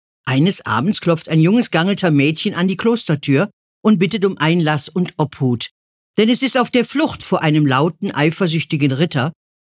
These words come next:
der ihm die Verlobung mit dem jungen Vogtsohn von der Gangelter Burg nicht gönnt. Die Oberin, Mutter Priorin genannt, bittet das Mädchen herein, spricht aber gleichzeitig die Bedingung aus,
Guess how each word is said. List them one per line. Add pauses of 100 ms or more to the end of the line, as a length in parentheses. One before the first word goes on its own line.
der
ihm
die
Verlobung
mit
dem
jungen
Vogtsohn (220)
von
der
Gangelter
Burg
nicht
gönnt. (920)
Die
Oberin,
Mutter
Priorin
genannt, (380)
bittet
das
Mädchen
herein, (460)
spricht
aber
gleichzeitig
die
Bedingung
aus,